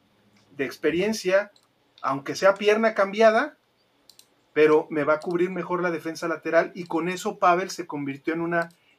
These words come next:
en una flecha. No digo, no, no es tan rápido, pero sí en hacer muy, muy bien combinaciones adelante y, y, este, ayudarse mucho, pues, con, con Cowell, que se movió un poquito, y que, y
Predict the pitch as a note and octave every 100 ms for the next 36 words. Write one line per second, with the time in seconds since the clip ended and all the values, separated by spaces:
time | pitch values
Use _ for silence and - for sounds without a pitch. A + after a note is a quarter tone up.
0 | - C3 C#3 D#3 - E3+ E3+ D#3+ C3+ -
1 | _ _ _ _ F#3+ A3 G3+ G3 G#3+ F3+
2 | G3 A3 - A#3 A3+ G3+ G#3 G#3+ G#3+ B3+
3 | - _ _ - D3+ D3 F3 F3+ G3 -
4 | C#3+ C3+ E3+ E3+ F#3 F3+ - E3+ F3 F3
5 | F3 F3 F3+ E3 D3 C3 E3 F3 D#3+ C#3
6 | C#3+ D#3 F3 G3 G3 _ _ C#3+ C#3 D3
7 | C3 B2+ B2 - B2+ A#2 A2 - _ _
8 | _ _ - D3+ C#3 D3 D3+ F3 E3+ D3+
9 | F3 E3+ E3 D3+ - D#3 B2+ A2+ _ _
10 | _ - A#2+ A#2+ D#3+ E3+ E3+ E3 D3 C3+
11 | C3 D3 F3 E3+ F3+ F#3 F3+ - _ _
12 | - _ _ - C#3+ D#3+ - E3